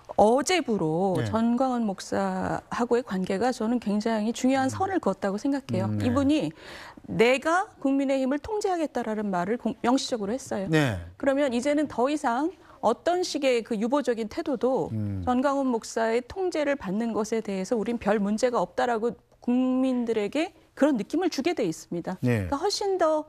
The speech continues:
Speaker 1: 어, 저 뚜렷한 지도부의 그 입장이 나와야 되는 거죠.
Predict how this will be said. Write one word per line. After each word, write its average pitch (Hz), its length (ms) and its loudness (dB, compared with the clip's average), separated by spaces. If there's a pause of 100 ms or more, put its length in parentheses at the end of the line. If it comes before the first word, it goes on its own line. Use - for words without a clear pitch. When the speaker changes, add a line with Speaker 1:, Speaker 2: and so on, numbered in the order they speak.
(380)
Speaker 1:
어, 196 560 -2 (100)
저 180 360 -2 (120)
뚜렷한 254 840 0 (160)
지도부의 240 600 0
그 175 280 -2
입장이 247 420 0
나와야 214 320 2
되는 202 260 -2
거죠. 254 360 0